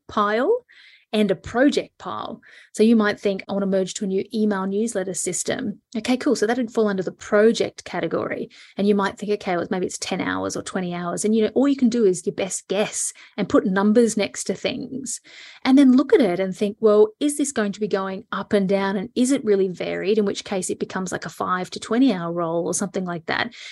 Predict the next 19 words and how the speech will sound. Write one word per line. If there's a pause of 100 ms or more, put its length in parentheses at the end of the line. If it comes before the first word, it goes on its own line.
(140)
In
which
case (360)
then
a
permanent
part-time
type
of
person
isn't
right
for
you
because (300)
your
flow
of
work